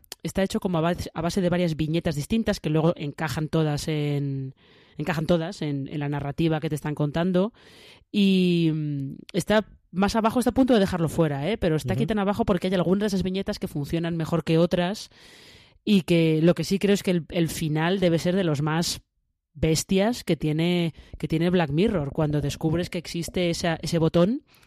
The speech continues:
Speaker 1: para que puedas bloquear a la gente en la vida real, eh, y de esa manera, si te bloquea a alguien, no te ve, o sea, lo, te ve como si estuvieras en una carta de ajuste, como si estuvieras en, sí, con una tele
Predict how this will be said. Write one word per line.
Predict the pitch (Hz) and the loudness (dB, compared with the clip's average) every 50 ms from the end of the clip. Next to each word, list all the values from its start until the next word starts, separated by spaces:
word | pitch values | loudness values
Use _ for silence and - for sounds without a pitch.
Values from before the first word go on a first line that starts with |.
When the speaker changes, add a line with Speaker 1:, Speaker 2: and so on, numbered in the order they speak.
| - _ - | -20 _ -4
Speaker 1:
para | - 170 160 151 | -2 0 0 0
que | - 160 | 0 2
puedas | - 170 180 185 165 151 | 2 4 4 4 2 4
bloquear | 175 170 165 - 160 160 170 | 4 4 4 2 0 0 0
a | 185 | 0
la | 185 175 | 0 -2
gente | - - 175 175 - - 180 175 170 - _ _ - | -2 -2 -4 -2 0 0 2 2 0 -2 _ _ -2
en | 175 170 160 156 | 0 0 0 2
la | 151 151 | 2 2
vida | 147 156 170 165 | 2 2 2 2
real, | 156 156 151 151 156 165 160 180 226 - - _ _ _ _ - - - - - _ _ - | 2 2 2 2 2 2 2 0 -2 -4 -10 _ _ _ _ -20 -20 -20 -20 -20 _ _ 2
eh, | 190 175 165 160 156 151 151 147 147 143 139 139 135 135 139 - | 4 4 6 6 4 4 2 0 0 -2 -2 -2 -4 -6 -8 -6
y | - 190 185 | -2 0 2
de | 170 165 | 4 4
esa | 165 - 190 | 4 4 2
manera, | 185 185 180 185 190 214 196 | 2 2 2 2 2 2 0
si | 202 | 0
te | - - 160 | -2 -2 -2
bloquea | 139 151 151 147 - - 170 175 185 180 | 0 0 0 0 0 2 2 2 4 4
a | 170 | 2
alguien, | 175 180 180 180 196 196 214 240 277 - - _ _ _ _ _ _ - - | 2 0 0 2 2 2 0 0 -4 -6 -10 _ _ _ _ _ _ -10 -4
no | 160 160 160 165 180 | 0 2 4 4 4
te | - 214 202 | 4 4 4
ve, | 185 190 214 - - - | 4 4 2 0 -2 -6
o | |
sea, | - - 156 139 - _ | -6 -6 -6 -6 -8 _
lo, | - 156 170 170 180 | -10 -4 -4 -4 -4
te | 196 - 175 | -2 -2 -2
ve | 165 175 180 | -2 0 0
como | - 202 196 | -2 -2 -2
si | 175 | -4
estuvieras | 175 - 165 170 175 165 | -4 -4 -4 -4 -4 -2
en | 190 | -2
una | 190 180 | -4 -4
carta | - 190 185 - 180 | -4 -4 -4 -4 -4
de | 165 | -4
ajuste, | 156 - - 240 - - - | -2 0 -2 0 0 -2 -4
como | - 165 151 | -4 -6 -6
si | 156 | -4
estuvieras | - 160 151 165 165 175 165 - | -2 0 2 2 2 0 0 0
en, | 185 185 180 175 175 175 170 165 165 160 160 156 151 - _ _ - - - - _ _ | 0 0 0 0 -2 -2 -2 -4 -4 -4 -6 -8 -10 -14 _ _ -20 -20 -20 -20 _ _
sí, | - - 247 | -8 -2 0
con | - 160 | 0 2
una | 156 170 | 2 0
tele | 165 - 185 185 180 175 175 175 175 | 2 4 4 6 6 6 4 2 0